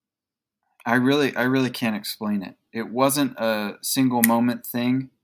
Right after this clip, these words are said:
because I had always tried to stop. Um, but that was the last time.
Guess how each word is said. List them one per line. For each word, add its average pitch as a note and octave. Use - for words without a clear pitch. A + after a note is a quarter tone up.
because A2+
I -
had A2
always A#2
tried A2
to G#2+
stop. G#2+
Um, F#2+
but G#2+
that A2+
was A2+
the A#2
last A2
time. A2+